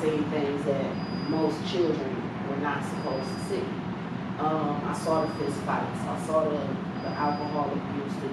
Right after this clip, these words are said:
drug abuse, you know, even though my mother was going on her own similar brand of the same thing. Um, my uncle kept me a lot. He would come, like, he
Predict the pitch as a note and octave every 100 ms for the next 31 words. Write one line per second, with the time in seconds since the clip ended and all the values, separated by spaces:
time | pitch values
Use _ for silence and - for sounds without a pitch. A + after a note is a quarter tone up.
0 | C3+ C3+ C3+ C3+ B2+ C3 - - - -
1 | - D3+ D3+ E3+ E3+ D#3 D#3 D#3 C#3+ C#3+
2 | D3+ D3+ D#3 D#3 D3 C#3+ C#3+ C3+ D3 D#3
3 | D3 - E3+ D#3+ D3+ - - - - G#3
4 | G3+ D#3+ D3+ C#3 D#3 D3 C#3+ B2+ D3 C#3+
5 | C#3+ - - - - - - - - F3
6 | D3+ - - - - - - - - F3+
7 | F3 D#3+ D3+ D3+ - - - - - -
8 | - - - - F#3+ F#3+ F#3+ - - D#3
9 | - C3 B2 A#2+ - - - - - -
10 | - - - - - - D3+ D3 D#3+ C#3+
11 | B2+ C#3 C#3 B2+ - - -